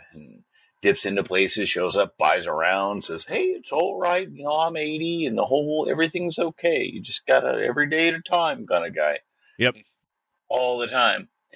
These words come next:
Speaker 1: So he had showed up, I don't know, six months ago. I think he was in the first, like, couple of weeks we were open. And he's just always been there. So he's like, "Hey, I'm having this little birthday. You know, I turned eighty. My daughter's gonna close the brewery for us, and we're gonna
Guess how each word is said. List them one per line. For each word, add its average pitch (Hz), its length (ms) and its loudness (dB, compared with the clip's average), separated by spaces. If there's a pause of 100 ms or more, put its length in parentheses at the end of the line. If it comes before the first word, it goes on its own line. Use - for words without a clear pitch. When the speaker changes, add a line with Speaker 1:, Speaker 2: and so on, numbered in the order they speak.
(200)
Speaker 1:
So 101 520 0
he 101 140 -4
had 95 120 -2
showed 120 260 0
up, 104 240 0 (880)
I 110 80 -2
don't 76 120 -4
know, 82 240 -6 (240)
six - 300 0
months 98 220 0
ago. 87 200 0
I 95 100 4
think 101 160 -2
he 95 60 -2
was 92 160 -4
in 92 120 -6
the 87 100 -6
first, 92 260 0
like, 85 140 -4 (100)
couple 87 260 0
of 85 60 -2
weeks 90 220 -4
we 80 80 -6
were 69 120 -2
open. 78 360 -4 (680)
And 101 420 0
he's 90 160 -6
just - 180 -2
always 90 260 -2
been 202 180 0
there. 123 180 -2
So 98 140 -2
he's 92 80 -4
like, 107 80 -6
"Hey, 196 200 0
I'm 156 160 0
having 156 300 -2
this 156 180 -4
little 147 180 0
birthday. 107 440 0
You 113 120 -4
know, 101 160 0
I 104 80 0
turned 101 340 -2
eighty. 87 360 2
My 92 140 -4
daughter's 95 420 0
gonna 110 180 -6
close 104 440 0
the 110 80 -4
brewery 92 540 0
for 90 440 0
us, - 240 -8
and 69 180 -16 (560)
we're 90 160 0
gonna 98 120 2